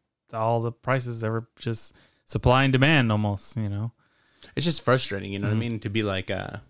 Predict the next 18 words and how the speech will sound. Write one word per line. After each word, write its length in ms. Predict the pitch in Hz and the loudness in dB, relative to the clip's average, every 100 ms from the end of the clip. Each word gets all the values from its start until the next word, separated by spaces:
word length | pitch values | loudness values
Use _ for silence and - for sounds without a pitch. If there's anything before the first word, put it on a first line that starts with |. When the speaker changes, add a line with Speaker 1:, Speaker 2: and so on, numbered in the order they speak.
| - | -6
Speaker 2:
obviously 320 | 107 104 110 | -4 -2 -4
a 20 | |
consumer 520 | 101 101 - 120 104 | -4 -6 -2 0 0
and, 100 | 95 | -2
you 80 | 98 | -4
know, 220 | 101 104 - - _ _ | -4 -6 -8 -18 _ _
you 180 | 123 143 | 4 6
know 520 | 131 127 120 110 104 | 8 8 8 8 6
what 160 | 110 107 | 2 2
the 60 | 101 | 4
actual 280 | 98 - | 2 0
price 460 | 95 107 110 104 - | -2 2 2 0 -2
is 180 | 98 98 | -4 -4
and 160 | 101 | -4
you 60 | 101 | -4
Speaker 1:
Yeah. 160 | 107 110 | -2 0
Speaker 2:
see 140 | 107 | 0
that 220 | 104 95 | 0 -4